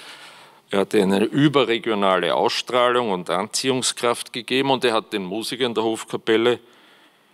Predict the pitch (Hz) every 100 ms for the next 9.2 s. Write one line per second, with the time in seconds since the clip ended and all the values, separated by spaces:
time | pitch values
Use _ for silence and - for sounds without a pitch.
0 | _ _ _ _ - 90 90 - 87 87
1 | 85 80 - _ 92 101 - 120 117 131
2 | 113 - - - - _ _ _ 92 -
3 | - 113 98 95 87 76 95 113 104 95
4 | - 76 80 82 98 98 104 101 98 90
5 | 85 80 82 95 - - 90 85 - 95
6 | 92 - 78 - 87 80 82 95 - 98
7 | 87 - - - - - - 78 87 -
8 | - 87 87 92 82 - - 82 - 98
9 | 98 90